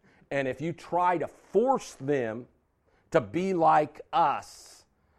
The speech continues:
all we're gonna have is problems. And at that time, about ten percent of the Roman Empire was made up of Jews.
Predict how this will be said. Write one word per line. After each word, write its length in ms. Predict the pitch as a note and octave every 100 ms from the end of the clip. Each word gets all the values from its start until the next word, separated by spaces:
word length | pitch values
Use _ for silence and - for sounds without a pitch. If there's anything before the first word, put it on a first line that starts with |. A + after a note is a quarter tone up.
| _ _ _ _ _ _ _ _
all 220 | D3 E3 F3+
we're 140 | F3+
gonna 200 | F3 D#3
have 380 | C#3 C3 B2+ -
is 160 | A#2+ -
problems. 840 | - B2 G#2+ F2 D2+ C#2 _ - _ _ _ _ _ _ _ _ _ _ _ _
And 140 | - C#3
at 100 | C3+
that 240 | E3+ F3
time, 600 | - E3+ E3+ F3 F3 E3+ D3+
about 540 | C3 A#2 B2+ B2 - _ _ _ _
ten 320 | - A3 A3+
percent 720 | - F3+ - - F#3+ D#3 B2 -
of 120 | A#2+
the 100 | A2+
Roman 440 | A#2 C3+ C3+ B2 A#2+
Empire 760 | C#3+ F3 F3 G#2 D2+ C#2+ G#2 - _ _ _ _ _ _ _ -
was 260 | B2 B2
made 240 | A#2+ C3 B2
up 120 | A#2
of 100 | G2+
Jews. 400 | C3 F#3 -